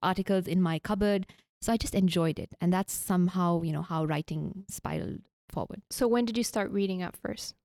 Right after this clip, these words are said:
Speaker 2: Like, when did you start taking reading as, like, a, a very important part of your life?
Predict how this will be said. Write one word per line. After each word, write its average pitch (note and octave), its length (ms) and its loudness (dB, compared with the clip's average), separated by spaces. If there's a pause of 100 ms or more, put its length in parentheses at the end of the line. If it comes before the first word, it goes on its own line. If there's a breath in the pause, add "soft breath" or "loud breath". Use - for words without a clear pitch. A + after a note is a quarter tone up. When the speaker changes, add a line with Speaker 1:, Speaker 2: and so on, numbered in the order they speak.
(140)
Speaker 2:
Like, G#3 200 0
when A#3+ 120 4
did G#3+ 100 2
you G#3+ 60 0
start - 260 -2
taking G3 380 0
reading F#3+ 280 2
as, F3+ 180 0
like, F#3 160 -2
a, F#3+ 220 0
a F#3+ 60 0
very F#3 380 2
important F#3 440 -2
part F3 320 -4
of - 160 -10
your - 80 -4
life? - 180 -6